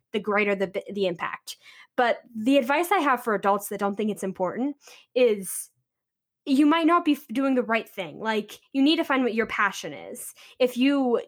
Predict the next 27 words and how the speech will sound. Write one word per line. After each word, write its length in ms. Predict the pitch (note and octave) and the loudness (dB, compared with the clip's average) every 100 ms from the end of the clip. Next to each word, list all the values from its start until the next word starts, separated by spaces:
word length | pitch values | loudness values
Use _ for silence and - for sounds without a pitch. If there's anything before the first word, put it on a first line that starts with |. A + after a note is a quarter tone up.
| - | -6
don't 240 | - B3+ A3+ | 2 2 4
want 260 | A3 A3 A3 | 2 2 0
to 380 | - A3 G#3+ | -2 -2 -2
help 300 | G3 A3 A3 | -2 -2 -2
the 80 | A#3+ | -2
homeless 360 | A3 G#3+ G#3+ G#3 | 0 0 0 -2
population 720 | - G3 G#3 F#3 F3+ G#3+ G3+ | -2 -2 0 -2 -4 -6 -4
or 140 | F#3+ | -4
the 80 | F#3+ | -6
cats 320 | - F#3 - | -4 -4 -2
like 120 | F3+ | -4
I 200 | F#3+ D4 | 0 2
do, 360 | A#3 F3 F#3 F#3+ - _ _ _ _ | 0 0 -2 -4 -10 _ _ _ _
you 160 | A#3+ | 2
need 180 | C#4+ D4 | 4 4
to 100 | C4+ | 4
go 460 | A#3+ A#3 G#3+ G#3 - - - | 4 4 2 2 -2 -6 0
find 320 | A3+ A#3+ A#3+ | 2 2 2
a 80 | A3+ | 0
new 340 | A3 B3 C4 | 2 2 0
path 380 | - G#3+ F3 G#3 | 0 -2 -2 -4
on 80 | G3+ | -6
what 120 | F3+ | -4
you 120 | G3 | -6
want 160 | F3+ F3 | -6 -8
to 160 | D#3+ | -8
accomplish. 720 | G3 - F3 D#3 - - - | -8 -6 -8 -10 -16 -12 -14